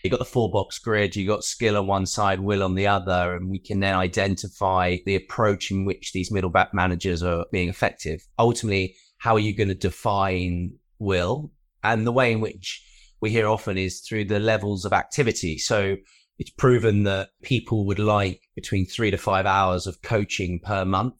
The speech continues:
from their leadership. If that's one of the key metrics, then let's analyze the amount of activity a middle manager is doing, for instance, one-to-ones, team meetings, and that might contribute to maybe forty hours a month,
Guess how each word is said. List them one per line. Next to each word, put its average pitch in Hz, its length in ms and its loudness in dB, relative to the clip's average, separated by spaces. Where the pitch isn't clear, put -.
from 101 280 0
their 95 120 0
leadership. 90 600 -2
If 113 160 -4
that's - 340 2
one 104 160 2
of 90 80 -2
the 101 60 -4
key 98 260 -6
metrics, - 960 -4
then 104 360 0
let's - 380 0
analyze 104 540 2
the 104 100 -4
amount 104 480 2
of 101 80 -4
activity 98 680 -2
a 90 80 0
middle 95 240 0
manager 90 360 -2
is 85 120 -4
doing, 87 440 -2
for - 160 -2
instance, 90 500 -2
one-to-ones, 90 960 0
team 90 240 -2
meetings, 90 580 -2
and 104 100 0
that 113 160 0
might 98 240 0
contribute 95 720 -4
to - 140 -6
maybe 92 540 -2
forty 113 380 0
hours 98 300 4
a 104 40 -2
month, 98 340 2